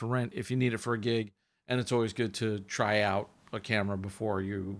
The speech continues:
uh, start investing in one. Of course, everyone wants the newest, latest, greatest, best features, and they wanna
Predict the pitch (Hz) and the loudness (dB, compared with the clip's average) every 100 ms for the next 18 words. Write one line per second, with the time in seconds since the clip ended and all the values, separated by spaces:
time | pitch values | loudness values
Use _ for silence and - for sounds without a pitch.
0 | - 107 110 95 - 98 98 98 - 98 | -6 -4 -4 -4 -4 -4 -2 -2 -4 -4
1 | 95 95 110 - - _ - 165 - 262 | -2 -2 -4 -6 -14 _ 0 0 2 0
2 | 208 - 175 180 165 160 147 139 135 - | 0 2 2 4 2 2 2 2 0 0
3 | 127 123 143 143 135 - 120 131 127 - | 0 2 2 2 0 -4 -2 0 -2 -4
4 | - 135 127 120 - - 123 - - 131 | -4 -2 0 -2 -6 -4 -2 -4 -6 -6
5 | 113 127 120 117 104 107 113 123 110 104 | -4 -4 -2 -2 -4 -2 -2 -2 -2 -4